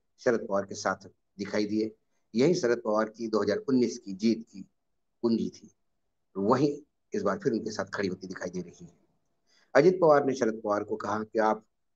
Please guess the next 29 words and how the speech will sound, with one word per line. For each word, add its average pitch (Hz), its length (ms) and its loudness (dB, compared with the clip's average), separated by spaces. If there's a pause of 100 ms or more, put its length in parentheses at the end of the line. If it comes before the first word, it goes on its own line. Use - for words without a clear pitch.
(300)
चौरासी 127 340 2
साल 107 180 0
की 104 120 -12
उम्र 101 140 -6
हो 98 100 -4
गए 98 100 -4
है, 117 160 0
आपको 104 280 -6
रिटायर 104 220 0
होने 101 180 -6
का 98 80 -4
समय 95 220 -6
हो 90 100 -10
गया 90 160 -12
है, - 80 -20 (800)
अब 104 120 6
आप 117 160 6
घर - 120 -2
बैठिए। - 360 -6 (1500)
ये 160 160 8
बात - 320 2 (720)
अजित 135 220 2
पवार 110 220 2
के 110 140 -6
लिए 110 80 4
उतनी 143 280 0
ही 151 80 4
डैमेजिंग 117 380 2
हुई। 98 260 -8